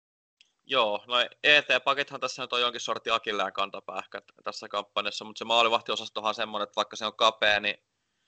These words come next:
maalivahtia kuitenkin löytyy sit niinku hät-, hätä-, hätätapauksessa niin ihan kohtuullisia ratkaisuja listojen ulkopuolelta ainakin perinteisesti.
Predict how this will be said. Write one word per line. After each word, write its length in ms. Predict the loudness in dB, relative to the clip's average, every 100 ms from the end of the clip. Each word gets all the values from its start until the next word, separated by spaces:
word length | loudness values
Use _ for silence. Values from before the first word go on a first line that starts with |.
| _
maalivahtia 680 | 2 4 6 4 0 -2 -4
kuitenkin 440 | -4 -6 -4 -4
löytyy 420 | -2 -2 -4 -4 -6
sit 220 | -10 -12 -8
niinku 320 | -8 -6 0
hät-, 380 | 0 0 -10 -4
hätä-, 300 | -2 2 2
hätätapauksessa 920 | 2 0 -8 -8 -4 -4 -6 -12 -8
niin 120 | -6
ihan 180 | -6 -6
kohtuullisia 600 | -6 -6 -10 -10 -8 -6
ratkaisuja 460 | -8 -10 -8 -8
listojen 360 | -8 -10 -8 -8
ulkopuolelta 580 | -10 -14 -10 -10 -8 -10
ainakin 220 | -10 -10
perinteisesti. 640 | -6 -6 -8 -12 -12 -18